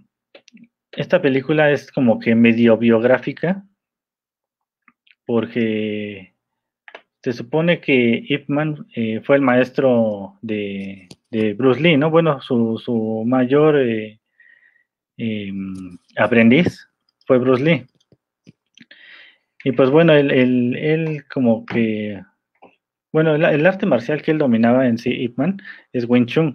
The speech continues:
Wing Chun fue una, un arte marcial creado, es-, según dicen, por una, una mujer, ¿no?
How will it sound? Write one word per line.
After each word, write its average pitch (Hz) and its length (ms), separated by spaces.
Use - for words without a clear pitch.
Wing 135 260
Chun 151 320
fue 139 220
una, 135 320
un 135 180
arte 135 200
marcial 117 440
creado, 113 500
es-, - 180
según 120 480
dicen, 117 360
por 107 760
una, 117 520
una 123 220
mujer, 117 440
¿no? 123 200